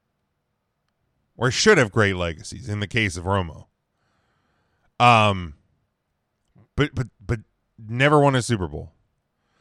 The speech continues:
Like, Jim Kelly went to four straight Super Bowls. It's not his fault that the other teams were just better, or he had a kicker that, he had a Brett Ma-, he had Brett Maher's, uh, gr-,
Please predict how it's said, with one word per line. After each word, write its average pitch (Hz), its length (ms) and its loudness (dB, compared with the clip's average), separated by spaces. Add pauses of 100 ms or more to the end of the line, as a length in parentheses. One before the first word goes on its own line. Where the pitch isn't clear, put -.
(140)
Like, 131 100 -6
Jim 311 160 -4
Kelly 233 240 -2
went 185 140 -2
to 123 60 -2
four 170 680 -2
straight 87 840 -8 (320)
Super 131 320 -2
Bowls. - 400 -8 (1000)
It's - 100 -10
not 170 180 2
his 135 240 2
fault 123 320 4
that 104 120 -10
the 113 120 -2
other 120 220 2
teams 131 340 -4
were 110 80 0
just 101 200 -6 (180)
better, 95 400 -2 (560)
or 120 140 2
he 131 80 2
had 123 120 4
a 107 60 0
kicker 123 380 0
that, 101 220 -2 (220)
he 110 140 -8
had 139 100 2
a 117 60 2
Brett 135 320 2
Ma-, 127 280 0 (340)
he 165 80 -2
had 135 160 0
Brett 156 240 6
Maher's, 135 640 2
uh, 110 540 2
gr-, 120 180 -4